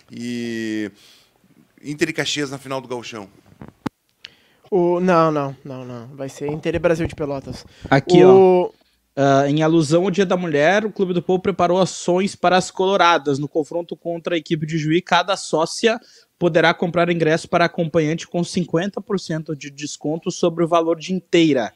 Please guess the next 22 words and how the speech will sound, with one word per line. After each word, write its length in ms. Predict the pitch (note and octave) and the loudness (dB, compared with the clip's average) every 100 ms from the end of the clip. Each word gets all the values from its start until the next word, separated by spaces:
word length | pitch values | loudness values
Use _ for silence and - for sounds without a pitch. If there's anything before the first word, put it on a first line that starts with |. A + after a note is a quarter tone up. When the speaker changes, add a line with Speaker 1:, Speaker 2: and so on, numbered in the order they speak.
| _ _ _ _ | _ _ _ _
Speaker 3:
utilizando 460 | D3 - D#3 D3 F3 | -6 -2 0 0 0
o 40 | |
cupom 360 | F3+ D#3 E3+ F3+ | -2 -2 -2 -2
que 60 | |
será 200 | - F3+ | -2 -2
enviado 320 | F3 D#3+ E3 E3+ | -2 -2 -2 -2
por 140 | F3 | -6
e-mail 440 | F#3 D#3+ D3 A#2+ - _ _ | 0 2 2 0 -6 _ _
e 100 | C#3+ | -4
também 240 | D3+ D3 | -4 -2
estará 260 | E3 - D#3+ | -4 -2 -4
disponível 420 | D#3 - D3 D#3+ | -4 -4 -2 -2
junto 260 | D3 D#3+ D#3 | -4 -4 -4
ao 40 | |
Mundo 260 | D3 D3+ D#3 | -4 -4 -4
Colorado. 600 | - D#3+ D#3 A#2+ G#2 - - - _ _ _ _ - | 0 2 4 2 0 -8 -20 -20 _ _ _ _ -10
Tá 120 | C3 | -4
aí, 180 | A#2 A2+ | -2 -4
viu? 320 | A2 B2+ D#3 _ _ - | -6 -8 -8 _ _ -18
Então, 320 | D3+ C#3+ B2 | -8 -4 -2
Speaker 2:
Boa. 160 | C#3 C#3 | -2 -4
Speaker 3:
portanto, 600 | B2 B2+ C3+ - D3 - | 0 2 2 2 0 0